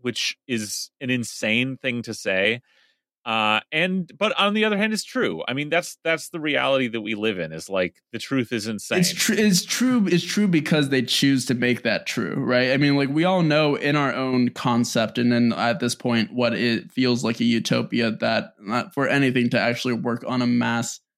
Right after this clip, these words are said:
Speaker 2: scale, whether that's the abolition of <laughs> slavery or, um, you know, like, solving, like, you know, the covid pandemic, you have to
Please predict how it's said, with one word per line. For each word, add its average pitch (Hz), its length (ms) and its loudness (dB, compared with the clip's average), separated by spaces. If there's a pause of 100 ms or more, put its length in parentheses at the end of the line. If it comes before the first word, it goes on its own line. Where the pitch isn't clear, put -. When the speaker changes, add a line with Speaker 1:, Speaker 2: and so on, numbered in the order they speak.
(220)
Speaker 2:
scale, 127 800 -2
whether 120 240 2
that's 117 260 0
the 117 100 -4
abolition 117 680 0
of 120 180 -2
<laughs> - 20 -8
slavery 120 680 0
or, 117 440 -2
um, 127 320 2
you 131 100 2
know, 123 160 0
like, 123 220 -2
solving, 123 440 -4
like, 120 240 -6
you 123 120 -8
know, 120 140 -8
the 123 80 -2
covid 120 380 -4
pandemic, 127 580 2
you 120 80 0
have 113 240 -2
to 113 240 -2